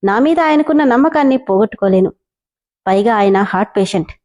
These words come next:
అందుకే మను, నేను ఆయనతో ఒకసారి మాట్లాడతాను." "ఇంకేమైనా ఉందా?" "వద్దు,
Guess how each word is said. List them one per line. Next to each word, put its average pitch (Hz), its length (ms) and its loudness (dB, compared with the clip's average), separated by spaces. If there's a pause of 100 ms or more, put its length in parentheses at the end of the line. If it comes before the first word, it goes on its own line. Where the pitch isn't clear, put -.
(1400)
అందుకే 226 380 0
మను, 180 340 2 (140)
నేను 247 180 2
ఆయనతో 208 240 0
ఒకసారి 233 300 -2
మాట్లాడతాను." 196 680 0 (1200)
"ఇంకేమైనా 214 540 0
ఉందా?" 226 400 0 (340)
"వద్దు, 202 400 -2